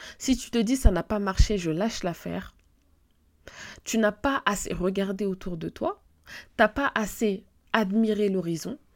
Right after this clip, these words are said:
pour voir l'autre, l'autre chance, l'autre,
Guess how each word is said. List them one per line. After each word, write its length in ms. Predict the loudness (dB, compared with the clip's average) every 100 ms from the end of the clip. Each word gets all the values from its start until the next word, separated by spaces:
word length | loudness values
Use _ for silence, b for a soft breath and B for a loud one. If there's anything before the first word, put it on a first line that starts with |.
| B B -6
pour 180 | 0 2
voir 540 | 2 2 2 0 -6 -6
l'autre, 800 | -2 0 0 0 0 -2 -12 -14 _ _ _ _ -6
l'autre 840 | -4 -2 -2 0 0 -2 -8 -10 -14
chance, 680 | -6 -4 -4 -6 -14 -18 B B 0
l'autre, 840 | 2 2 2 2 0 -4 -4 -4